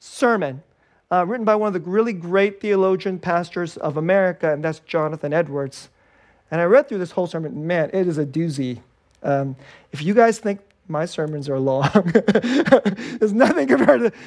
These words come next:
to, uh, Jonathan Edwards. And if you think my sermons have, have complexity and depth, I, I, I read this sermon and I was going like, "Man, my sermon just sounds like kindergarten talk compared to this sermon," right? So, but I lifted just one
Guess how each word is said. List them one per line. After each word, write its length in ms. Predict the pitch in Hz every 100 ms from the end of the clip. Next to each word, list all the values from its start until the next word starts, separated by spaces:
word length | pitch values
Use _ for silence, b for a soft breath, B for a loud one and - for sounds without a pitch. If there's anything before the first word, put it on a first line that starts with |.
| B -
to, 180 | 226 208
uh, 220 | 196 185
Jonathan 460 | 165 214 220 202
Edwards. 280 | 185 208 190
And 100 | 190
if 60 | 185
you 120 | 262
think 180 | 247 240
my 160 | 214
sermons 400 | 226 233 202 196
have, 160 | 190 165 -
have 160 | 180
complexity 720 | - 175 196 196 196 190 170
and 160 | 160 151
depth, 320 | 180 175 -
I, 200 | 170 160 -
I, 140 | 165 160
I 60 | 180
read 280 | 165 190 160
this 280 | 175 - b b b b b
sermon 440 | - 196 202 185
and 100 | 170
I 60 | 165
was 120 | 160
going 140 | 151 151
like, 160 | 147
"Man, 300 | 151 151 151
my 140 | 147 151
sermon 380 | - 147 143
just 200 | 143 143
sounds 280 | - 156 151
like 140 | 139 135
kindergarten 540 | 190 170 156 143 143
talk 300 | 151 139 139
compared 280 | 147 143 135
to 20 |
this 160 | 160 156
sermon," 380 | 151 135 131 127
right? 280 | 156 180 - B B B
So, 100 | -
but 120 | 175 202
I 100 | 233
lifted 280 | 254 226
just 160 | 196 -
one 520 | 185 202 214 220 220